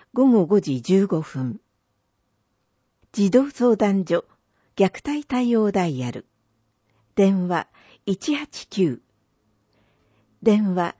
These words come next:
夜間祝休日を含めた常時。命に関わるなど、緊急性の高い場合は、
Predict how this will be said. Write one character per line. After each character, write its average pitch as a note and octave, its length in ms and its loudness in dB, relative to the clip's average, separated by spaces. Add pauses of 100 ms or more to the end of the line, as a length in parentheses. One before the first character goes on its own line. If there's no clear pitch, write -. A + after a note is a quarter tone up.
(380)
夜 C4 160 0
間 F#3 280 0
祝 - 280 -14
休 D4+ 240 -2
日 G3+ 320 -4
を F3+ 100 2
含 F3+ 260 -4
め E3+ 120 0
た D3 200 -6
常 G#3 280 -4
時。 - 220 -18 (1300)
命 A#3+ 400 2
に G3 140 4
関 G3+ 280 -6
わ G3+ 140 0
る F#3 140 0
な F3+ 180 0
ど、 D#3 240 -4 (260)
緊 C4 200 2
急 C4+ 240 -4
性 B3 180 -2
の A3+ 160 2
高 A3 320 -4
い A3+ 80 0
場 F3 240 0
合 E3 180 0
は、 D#3 200 -2